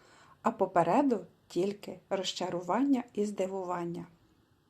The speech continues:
А чому так сталося? Я стільки працював, а так мало отримав. І щоб не злити свій організм остаточно, я пропоную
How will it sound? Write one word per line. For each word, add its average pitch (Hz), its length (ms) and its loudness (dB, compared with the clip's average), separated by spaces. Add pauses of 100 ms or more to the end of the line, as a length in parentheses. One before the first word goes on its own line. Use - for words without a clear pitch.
(880)
А 160 100 -6
чому 214 300 4
так 294 200 -4
сталося? 175 640 2 (800)
Я 170 140 -4
стільки 262 480 4
працював, 202 800 0 (520)
а 208 80 -10
так - 280 -8
мало 254 380 6
отримав. 180 580 -6 (1500)
І 247 100 4
щоб 269 300 6 (180)
не 285 140 12
злити 302 400 6
свій 262 480 4
організм 226 680 4 (920)
остаточно, 208 920 -2 (340)
я 196 240 6
пропоную 202 760 0